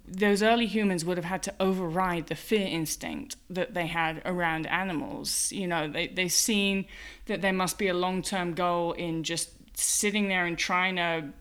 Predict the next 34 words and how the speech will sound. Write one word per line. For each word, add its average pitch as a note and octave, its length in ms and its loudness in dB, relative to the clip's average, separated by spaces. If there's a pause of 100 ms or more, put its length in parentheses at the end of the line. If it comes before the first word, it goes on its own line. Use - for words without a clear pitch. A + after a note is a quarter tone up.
(260)
be G3 140 0
fearless F#3+ 580 0
and, C#3+ 340 -6
and F3 160 -4
actually E3+ 560 0 (280)
hunt F#3 260 0
prey E3 640 0 (160)
and F3 160 0
not E3+ 220 0
run D#3+ 160 -2
away. E3 420 -4 (880)
And G#3 220 6
we've A3 100 6
been A3+ 140 6
doing A3+ 220 2
it G#3+ 40 4
ever G#3+ 160 2
since. - 420 2
You E3 100 -4
know, D#3+ 140 -4
that's F3+ 220 -2
how F3 480 -2 (220)
humans F#3 680 -2
learn F3+ 260 -2
how G#3+ 120 -6
to G#3 140 -8
fly. E3+ 560 -4 (100)
There's F3 220 -8
lots G3 280 0
of G3 120 -6
things E3+ 240 -4
that - 120 -10
we F3+ 120 -2 (180)
do, E3+ 460 0